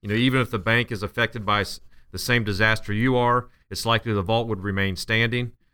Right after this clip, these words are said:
It also gives you a safe place to keep non-document valuables as well as jewelry, pictures, or anything else. Another way to look at this is you could have a home safety box.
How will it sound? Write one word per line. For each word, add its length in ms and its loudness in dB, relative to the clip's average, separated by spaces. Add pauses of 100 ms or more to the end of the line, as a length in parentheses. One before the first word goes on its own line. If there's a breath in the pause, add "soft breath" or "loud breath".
(180)
It 60 -4
also 240 2
gives 240 0
you 100 2
a 60 2
safe 320 0
place 220 0
to 100 -10
keep 220 -6
non-document 720 0
valuables 480 -4
as 140 -6
well 340 0
as 160 -6
jewelry, 480 -2
pictures, 560 -6
or 80 -2
anything 380 -4
else. 380 -4 (1000 soft breath)
Another 260 4
way 160 6
to 60 6
look 220 2
at 100 -2
this 180 0
is 120 -2
you 60 -4
could 100 2
have 120 4
a 60 4
home 220 4
safety 420 2
box. 480 0